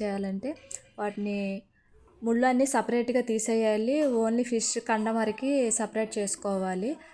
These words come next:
ఆ సపరేట్ చేసుకున్న దాన్ని ఏం చేస్తారంటే మొత్తం పిండేయాలి. అట్లా అసలు వాటర్ అనేది ఏమీ ఉండకూడదు, బాగా పిండేసేయాలి. అలా మెత్త మెత్తగా పొడి పొడిలాడుతూ ఉండాలి. So, దానిలో ఉప్పు, కారము కలుపుకొని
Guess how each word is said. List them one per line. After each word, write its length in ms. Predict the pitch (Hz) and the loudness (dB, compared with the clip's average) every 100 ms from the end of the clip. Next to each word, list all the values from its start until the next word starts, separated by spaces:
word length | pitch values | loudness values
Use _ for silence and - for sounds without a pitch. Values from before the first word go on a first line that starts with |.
| - | -10
ఆ 20 | |
సపరేట్ 500 | 233 233 233 269 269 | -4 -4 0 -2 0
చేసుకున్న 520 | 254 240 - 233 226 226 | 0 0 -4 -2 -2 -2
దాన్ని 340 | 226 220 220 | -2 -2 -2
ఏం 120 | 226 226 | -4 -4
చేస్తారంటే 440 | 220 220 214 240 | -4 -4 -4 -2
మొత్తం 440 | 247 214 214 262 269 | 0 -2 -2 -4 -2
పిండేయాలి. 540 | 240 220 226 208 226 | -2 0 0 0 0
అట్లా 380 | 254 214 202 196 - | -2 -2 -4 -6 -6
అసలు 220 | 208 214 | -6 -4
వాటర్ 380 | 202 208 240 254 | -2 0 0 0
అనేది 260 | 240 240 254 | 0 0 2
ఏమీ 280 | 220 226 | 2 2
ఉండకూడదు, 800 | 214 196 202 214 196 180 214 294 285 | 0 0 -2 -2 -4 -4 -4 -4 -2
బాగా 320 | 202 208 226 | -2 -2 -4
పిండేసేయాలి. 1160 | 240 208 190 202 202 185 170 175 185 180 247 - - - - - | -6 -4 -2 -4 -4 -6 -6 -6 -6 -4 -6 -8 -12 -16 -16 -2
అలా 560 | 220 214 214 208 208 202 - _ _ _ _ _ - | 0 2 2 2 0 -2 -8 _ _ _ _ _ -6
మెత్త 220 | 214 220 | -4 -2
మెత్తగా 500 | 233 233 - 240 254 | 0 -2 -4 -2 -2
పొడి 240 | 262 226 208 | 0 0 2
పొడిలాడుతూ 680 | 233 226 208 202 220 226 | 2 4 2 2 0 0
ఉండాలి. 420 | 190 185 185 208 | 0 -2 0 0
So, 220 | 302 277 247 | 2 2 2
దానిలో 560 | 214 202 196 202 202 | 0 0 0 2 2
ఉప్పు, 440 | 202 - 254 269 269 | 0 -4 -2 0 0
కారము 420 | 214 190 196 220 | 0 0 0 -2
కలుపుకొని 800 | 220 208 190 196 202 202 240 | -2 -2 -2 -6 -6 -2 -2